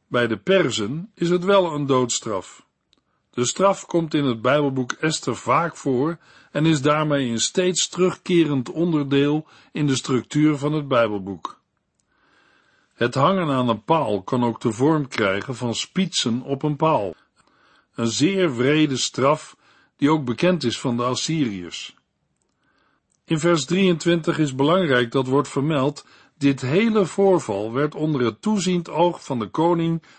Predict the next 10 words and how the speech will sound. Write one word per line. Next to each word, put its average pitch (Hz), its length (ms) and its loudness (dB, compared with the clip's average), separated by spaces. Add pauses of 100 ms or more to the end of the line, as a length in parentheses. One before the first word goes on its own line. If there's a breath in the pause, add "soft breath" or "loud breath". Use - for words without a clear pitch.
vastgelegd 175 920 0
in 156 140 -2
de 151 80 -2
jaarboeken." 107 720 0 (1120)
Dat 123 200 -6
Ahasveros 143 840 2
Mordechai 135 580 0
niet 151 240 -4
meteen 127 420 0
beloont, 117 560 0